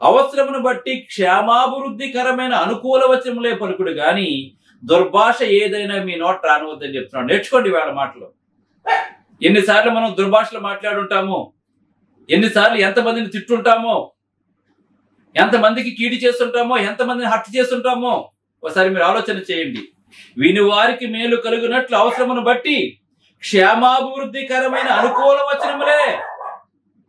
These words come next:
అనుకూల వచనాలే పలుకుడు గాని దుర్భాష ఏది కూడా మీ నోట రానివ్వకూడదు." అందుకే నీ మాటలు కృపాసహితంగా ఉండాలి. కీర్తన నూట ముప్పై తొమ్మిది నాలుగు, "యెహోవా నా మాటలు నా నాలుకకు రాకముందే అది నీకు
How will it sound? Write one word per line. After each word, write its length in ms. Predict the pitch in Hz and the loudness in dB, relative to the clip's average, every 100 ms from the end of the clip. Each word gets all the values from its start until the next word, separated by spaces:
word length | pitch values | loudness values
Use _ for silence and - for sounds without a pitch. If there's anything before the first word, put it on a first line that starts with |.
| - | 0
అనుకూల 400 | 196 247 269 277 | 0 2 2 2
వచనాలే 480 | 277 277 269 277 277 | 4 0 0 0 2
పలుకుడు 360 | 277 262 262 254 | 0 -4 -4 -2
గాని 560 | 240 226 214 160 - _ _ _ _ _ _ _ _ _ _ _ - _ _ - | 0 0 -2 -8 -12 _ _ _ _ _ _ _ _ _ _ _ -20 _ _ -2
దుర్భాష 500 | 160 190 196 208 208 | 2 4 4 0 2
ఏది 260 | 185 185 180 | 4 4 0
కూడా 240 | 185 175 | -2 -2
మీ 140 | 170 156 | -2 -2
నోట 200 | 156 151 | -2 0
రానివ్వకూడదు." 520 | 151 147 147 - 131 | 0 0 -2 -2 -4
అందుకే 240 | 139 160 | -2 -4
నీ 100 | 151 | -4
మాటలు 360 | 143 160 165 160 | 0 0 0 -6
కృపాసహితంగా 800 | 127 139 175 185 185 170 165 160 | -8 -4 -2 0 -4 -6 -8 0
ఉండాలి. 400 | 156 151 101 _ _ _ _ _ _ _ _ _ - | 0 0 -4 _ _ _ _ _ _ _ _ _ 2
కీర్తన 460 | 185 - - - - _ - | 2 4 2 0 -4 _ -2
నూట 140 | 160 202 | 0 2
ముప్పై 220 | 190 196 | 0 0
తొమ్మిది 260 | 196 190 | 0 0
నాలుగు, 360 | 185 185 127 - _ 123 | 0 -2 -4 -10 _ -2
"యెహోవా 720 | 156 196 226 226 226 185 - - _ _ _ - | -2 0 -2 0 0 0 -4 -14 _ _ _ -6
నా 240 | 156 220 | 0 2
మాటలు 480 | 202 170 220 240 233 | 2 0 0 0 -4
నా 180 | 226 220 | -2 -2
నాలుకకు 500 | 190 208 240 240 208 | 0 0 0 -4 -6
రాకముందే 560 | 185 226 240 233 226 226 | 0 0 0 -8 -6 -6
అది 120 | 214 | -6
నీకు 200 | 208 | -10